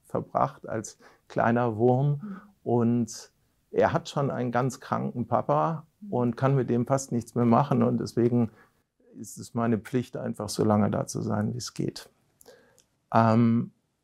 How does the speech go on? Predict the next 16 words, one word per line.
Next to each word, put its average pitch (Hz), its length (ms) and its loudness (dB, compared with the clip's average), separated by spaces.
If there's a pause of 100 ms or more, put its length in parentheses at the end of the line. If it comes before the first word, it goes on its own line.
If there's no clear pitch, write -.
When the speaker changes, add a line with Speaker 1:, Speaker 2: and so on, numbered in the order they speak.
(300)
Speaker 1:
damit 143 540 4 (120)
komme 127 260 4
ich 120 140 0
jetzt - 360 2
zu 123 120 2
dem 117 280 4
letzten 117 440 0
Punkt, 147 520 0
den 127 180 0
Sie 117 120 -2
genannt 120 600 2
hatten, 117 260 2
nämlich 110 340 2
der 104 120 -2
Lehre. 131 560 4 (260)
Speaker 2:
Mhm. 220 240 -8